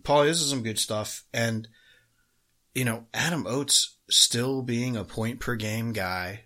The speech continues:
over a point per game guy, plus being deadly efficient in the playoffs as well.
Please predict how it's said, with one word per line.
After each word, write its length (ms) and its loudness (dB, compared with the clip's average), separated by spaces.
over 360 2
a 60 -6
point 280 -10
per 140 -8
game 280 -10
guy, 360 -10
plus 560 2
being 300 -2
deadly 680 -4
efficient 420 0
in 60 -8
the 60 -6
playoffs 440 -2
as 160 -2
well. 380 -4